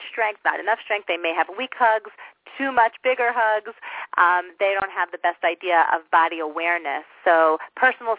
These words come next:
space is not something that they would necessarily know of very well because they'd be all, it actually might actually give their body better understanding when they're hanging on people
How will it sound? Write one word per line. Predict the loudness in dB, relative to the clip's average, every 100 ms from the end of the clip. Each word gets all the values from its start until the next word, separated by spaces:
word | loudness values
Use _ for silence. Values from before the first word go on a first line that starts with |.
| -4
space | -2 0 -2 -4 -8 -20 -20 -6
is | 0
not | 2 2 0
something | -4 -2 -4 -4 -4
that | -4 0
they | -2 -2
would | -2
necessarily | -2 -4 -2 0 2 -2 -6
know | 0 4 4 2 0 2
of | 2 2 -4 -14 2
very | 4 4
well | 4 6 6 4
because | -4 -12 -4
they'd | -4
be | -4 -2
all, | 2 4 2
it | 2
actually | -2 -2 -6
might | -6 -8 _ _ -20 -4
actually | -2 -2 -8
give | -6
their | -4 0
body | 2 2 -2 -8 -16 -20 _
better | 2 2 2
understanding | -4 -10 -12 -8 -4 -4 -4 -6 -2
when | -2
they're | 0 -2
hanging | -2 -4 -6 -6
on | -6 -4
people | -10 0 0